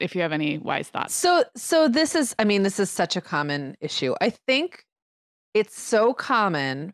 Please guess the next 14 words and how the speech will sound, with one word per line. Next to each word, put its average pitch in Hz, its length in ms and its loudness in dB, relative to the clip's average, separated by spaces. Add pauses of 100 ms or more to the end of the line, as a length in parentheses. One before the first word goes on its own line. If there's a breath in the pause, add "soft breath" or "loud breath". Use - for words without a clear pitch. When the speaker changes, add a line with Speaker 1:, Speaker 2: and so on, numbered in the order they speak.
(120)
Speaker 2:
for 185 100 0
moms 175 680 0 (120)
to 185 480 2
either 190 260 2
be 165 160 2
suspicious - 720 -2
of 247 280 0
vi-, 226 80 0 (220)
video 208 280 4
games 214 420 0 (100)
or 196 120 0
just 214 240 -2
not 196 160 -2
care. 131 380 0